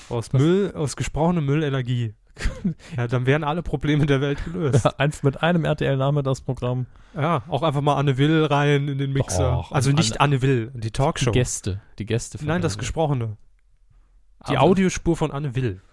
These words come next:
Speaker 1: wird in Energie umgewandelt, um ein Dorf mit Saft zu versorgen.
Speaker 2: Mhm. Und die Welt zu retten, dadurch, dass da mal Ruhe herrscht. Komm, sag was, Junge. Na, dann halt nicht.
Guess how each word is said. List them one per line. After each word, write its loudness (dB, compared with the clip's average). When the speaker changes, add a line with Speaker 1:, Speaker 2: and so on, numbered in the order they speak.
Speaker 1:
wird -2
in -4
Energie -4
umgewandelt, -6
um -6
ein -8
Dorf -2
mit -8
Saft -8
zu -14
versorgen. -10
Speaker 2:
Mhm. -4
Und -14
die -2
Welt 0
zu -2
retten, -4
dadurch, -2
dass -20
da -4
mal 0
Ruhe 2
herrscht. -6
Komm, 0
sag -2
was, -10
Junge. -6
Na, -2
dann -6
halt -6
nicht. -14